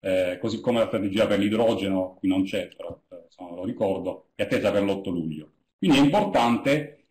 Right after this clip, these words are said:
avere nel radar cosa dice il programma di lavoro della Commissione europea, per poter fare il passo successivo che poi vedremo tra qualche slide.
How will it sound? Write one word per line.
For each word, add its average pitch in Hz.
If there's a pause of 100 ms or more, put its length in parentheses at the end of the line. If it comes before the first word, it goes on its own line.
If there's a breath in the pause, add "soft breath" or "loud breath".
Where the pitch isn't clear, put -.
avere 139
nel 143
radar 131
cosa 190
dice 104
il 92
programma 95
di 92
lavoro 90
della 87
Commissione 92
europea, 82 (400)
per 185
poter 208
fare 131
il 147
passo 143
successivo 101
che 120
poi 113
vedremo 95
tra 107
qualche 90
slide. 76